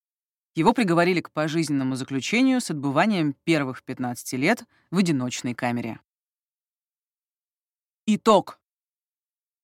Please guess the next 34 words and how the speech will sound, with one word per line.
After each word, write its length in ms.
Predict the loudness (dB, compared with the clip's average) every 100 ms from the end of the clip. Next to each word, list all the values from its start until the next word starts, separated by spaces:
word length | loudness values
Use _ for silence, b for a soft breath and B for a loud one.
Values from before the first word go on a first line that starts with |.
| _ _ _ _ _ _ _ _ _ _ -6
Печужкин 440 | 0 0 2 0
планировал 480 | 2 2 2 0 -2
убить 420 | -4 -2 0 0 -4
шестьдесят 580 | -6 -4 -4 -2 -2 -2
четыре 340 | -4 -4 -2
человека 800 | -2 0 2 2 0 -4 -8 -12 -12
в 80 | -6
соответствии 560 | -4 -2 -4 -2 -4
с 100 | -4
количеством 540 | -2 -2 -4 -4 -6 -2
квадратов 640 | 0 2 2 0 -4 -6
на 80 | -4
шахматной 500 | -4 -4 -6 -6 -4
доске, 480 | -4 -6 -8 -8 -8 _ 0
но 280 | 2 2 0
его 280 | -6 -6 -4
поймали 360 | -4 -2 -2
раньше. 520 | -4 -6 -8 -10 -12 -18 _ _ _ _ _ _ _
В 100 | -4
процессе 440 | 0 2 2 0 -2
разбирательства 800 | -2 2 2 2 -6 -4 -4 -2
он 280 | 0 0
попросил 440 | -2 -4 -4 -4 -4
судью 360 | -4 -2 -2
добавить 440 | 0 0 0 -2 0
ему 340 | 0 2 -2
еще 460 | -4 -4 -2 0 2
одиннадцать 500 | 2 0 -2 -4 -6
убийств, 560 | -4 -2 -2 -6 -16 -18
чтобы 300 | -8 -6 -6
довести 400 | -4 -4 -4 -6
количество 540 | -2 -2 -2 -6 -8
до 100 | -6
шестидесяти, 840 | -4 -6 -2 -2 0 -4 -8 -12